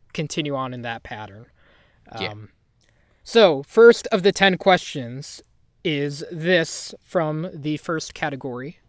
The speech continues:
Speaker 1: of three. Um, the question is, would you like to be famous,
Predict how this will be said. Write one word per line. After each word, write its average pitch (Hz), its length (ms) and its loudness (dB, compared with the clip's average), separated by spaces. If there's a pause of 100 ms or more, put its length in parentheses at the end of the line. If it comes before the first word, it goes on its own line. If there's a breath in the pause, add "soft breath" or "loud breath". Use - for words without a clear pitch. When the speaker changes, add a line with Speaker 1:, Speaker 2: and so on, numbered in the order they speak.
Speaker 1:
of 135 180 -12
three. 120 400 -14 (600)
Um, 135 400 -6 (180)
the 160 140 -4
question 262 400 2
is, 170 400 0 (540 soft breath)
would 180 320 6
you 302 180 4
like 214 260 4
to 202 120 0
be 180 160 0
famous, 160 720 -2